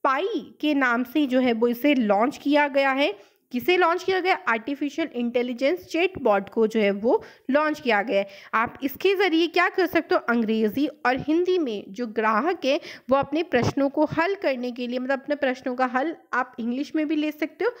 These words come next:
और हिंदी में भी ले सकते हो। चौबीस घंटे में आपने, आपके पास जो आपकी प्रश्न है उसका हल आपके पास उपलब्ध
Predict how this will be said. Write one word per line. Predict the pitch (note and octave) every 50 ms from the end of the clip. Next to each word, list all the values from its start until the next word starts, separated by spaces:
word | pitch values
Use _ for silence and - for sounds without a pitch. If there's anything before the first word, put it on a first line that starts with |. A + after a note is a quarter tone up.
| - - _ -
और | - D4+ C5+ C5+ - -
हिंदी | D4+ C#4+ C4 B3+ B3+
में | G#3+ G3+ F#3+
भी | F#3 F#3+
ले | F#3 F#3+ A#3
सकते | - - F#3+ G#3+ - G3
हो। | G#3 - - - _ -
चौबीस | - F4 F4 F#4 G4 F4+ F#4+
घंटे | F4+ D#4 D4+ D#4+
में | D#4 D#4+ C#4+
आपने, | B3+ - - A3+ -
आपके | - G#3+ G#3+ - - A#3
पास | A#3 B3 B3+ C4
जो | B3+ C4 A#3
आपकी | G#3 G3+ - A3
प्रश्न | G#3+ - A#3+ B3+ C#4 C#4 - C4+
है | A#3+
उसका | A3+ A3 A3+ - G#3+
हल | A3 A3+ G3+ G3 G3+
आपके | F#3+ F#3+ - G3+ G#3+
पास | G#3 A3 C4 A#4 - - - - -
उपलब्ध | A#3+ A#3 - A#3 A#3 C4+ - - C5+